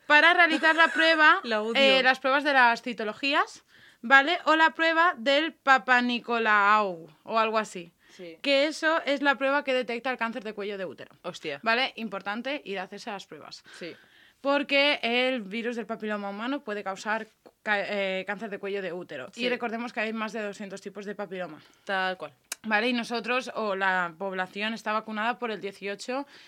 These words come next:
Speaker 1: y otro más, que no me acuerdo qué número era, que son los que provocan esto.
Speaker 2: Sí.
Speaker 1: Pero pueden provocar enfermedades parecidas.
Speaker 2: Tal cual. Eh, dato importante,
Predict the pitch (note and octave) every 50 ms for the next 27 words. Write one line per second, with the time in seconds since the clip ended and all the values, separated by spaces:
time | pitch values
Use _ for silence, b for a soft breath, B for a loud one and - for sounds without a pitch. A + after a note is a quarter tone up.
0 | B B - G#3+ A3+ A3+ A#3 B3+ C4 C4+ - - - A3+ A3 G3+ G#3 - G#3+ A3+
1 | B3+ C4 - - A3+ G#3 G#3 G#3 G3+ G#3 G#3 G3+ G#3 G3+ G3+ G#3 G3+ G3 G3+ G#3
2 | G3+ G3 G3 G3 G3 G3+ G#3+ A#3 C4 C4+ B B B B B B _ - A#3 A3+
3 | - A#3+ A3+ A3+ A#3+ B3 A#3+ - A#3+ A#3+ A#3 A#3+ - A#3+ A3+ G#3+ G#3+ - A3+ A3
4 | G#3+ G#3 - - - D3+ E3 F3+ D#3+ - - B3+ A#3 A#3+ - - _ _ _ _
5 | _ _ _ - _ - B3 A#3+ A#3+ A#3+ G#3+ A#3+ G#3+ G#3+ A3 A#3 A#3 A#3+ A#3 A#3
6 | G3 G#3 G3 G3 G3+ G3+ G#3 G3+ - - - - - _ _ _ G3+ F#3 F#3+ F#3
7 | - F#3 E3 D#3 D#3+ - _ - E3 D#3+ - D#3+ D3+ C#3+ b b b b b b
8 | b _ - G3 F#3 F3 E3+ E3 D#3+ D#3+ - - E3 E3 F3 - F#3+ F#3+ F3+ F#3
9 | F3 E3+ E3 E3 E3 F#3 G3+ A3